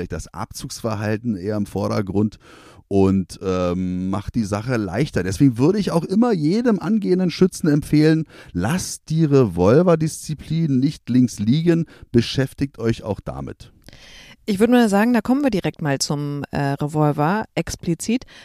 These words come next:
Speaker 2: Was spricht denn für einen Revolver als erster Kurzwaffe?
Speaker 1: Sieht erstmal richtig geil aus.
Speaker 2: Mhm.
Speaker 1: Und dann ist es so, also bei mir ganz klar auch eine technische Begeisterung.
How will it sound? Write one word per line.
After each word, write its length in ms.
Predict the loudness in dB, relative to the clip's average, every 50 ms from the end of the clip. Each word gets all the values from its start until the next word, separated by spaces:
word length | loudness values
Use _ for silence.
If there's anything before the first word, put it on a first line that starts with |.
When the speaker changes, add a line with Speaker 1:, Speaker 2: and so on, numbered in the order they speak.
| -10 _
Speaker 2:
Was 140 | -4 -2 -2
spricht 380 | -2 -4 -4 -4 -4 -4 -6
denn 180 | -6 -6 -6 -8 -10
für 360 | -10 -4 0 2 2 2 2
einen 220 | 0 0 0 0 0
Revolver 560 | 0 0 2 4 4 4 4 4 2 2 2
als 220 | 2 0 0 -2 -4
erster 640 | -4 -4 -2 -2 -4 -6 -6 -6 -6 -4 -6 -8 -12 _ _ _ -8
Kurzwaffe? 640 | -4 -2 -2 -2 -2 -4 -6 -6 -6 -6 -8 -10 -10 -10 -14 _ _ _
Speaker 1:
Sieht 220 | _ -8 -8 -6
erstmal 320 | -6 -8 -8 -6 -8 -8 -8
richtig 480 | -8 -10 -12 -12 -12 -14 -14 -12 -12
geil 260 | -12 -10 -10 -8 -8 -6
aus. 180 | -6 -4 -2 0
Speaker 2:
Mhm. 220 | 0 2 0 0 -4 _ _ -20 -20 _ _ -20 -20 -20 -20 -20 _ _ _
Speaker 1:
Und 460 | 0 2 2 4 2 0 -2 -6 -8 -6
dann 260 | -6 -4 -4 -4 -6
ist 240 | -6 -6 -8 -8 -6
es 220 | -8 -8 -8 -8 -6
so, 160 | -4 -4 -4 -4
also 180 | -6 -8 -8
bei 140 | -8 -10 -8
mir 260 | -4 0 0 0 2
ganz 200 | 0 -2 -4 -6
klar 200 | -6 -4 -4 -2
auch 100 | -2 -4
eine 140 | -6 -6 -8
technische 460 | -8 -8 -6 -4 -2 -4 -2 -2 -4
Begeisterung. 760 | -2 -2 -2 -2 -2 -4 -4 -6 -8 -8 -6 -6 -8 -8 -10